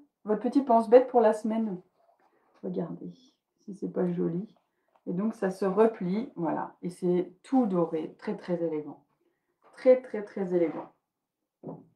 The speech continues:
Et pour finir dans la papeterie, c'était une autre gamme qui s'appelait, euh, Spring to Life, qui, qui est arrêtée. Donc, c'est un motif qui était repris sur des tasses et,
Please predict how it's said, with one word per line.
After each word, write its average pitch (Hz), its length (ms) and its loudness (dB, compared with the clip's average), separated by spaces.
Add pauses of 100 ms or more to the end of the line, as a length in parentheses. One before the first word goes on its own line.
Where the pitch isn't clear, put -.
(100)
Et 262 100 4
pour 311 220 2 (160)
finir 208 760 2
dans 175 200 6
la 170 140 6
papeterie, 208 680 -2 (460)
c'était 269 320 2
une 262 160 10
autre 302 240 4
gamme 269 280 10
qui - 120 -8
s'appelait, 220 600 4
euh, 170 360 8
Spring 330 260 10
to 240 140 0
Life, 160 440 2
qui, - 160 -20
qui - 140 -8
est 190 140 0
arrêtée. 190 340 2
Donc, 277 160 6
c'est 220 120 0
un 202 80 4
motif 220 340 2
qui 226 80 -2
était 190 160 -2
repris 196 300 -2
sur 196 180 -6
des 165 160 -2
tasses 208 320 2
et, 156 200 -4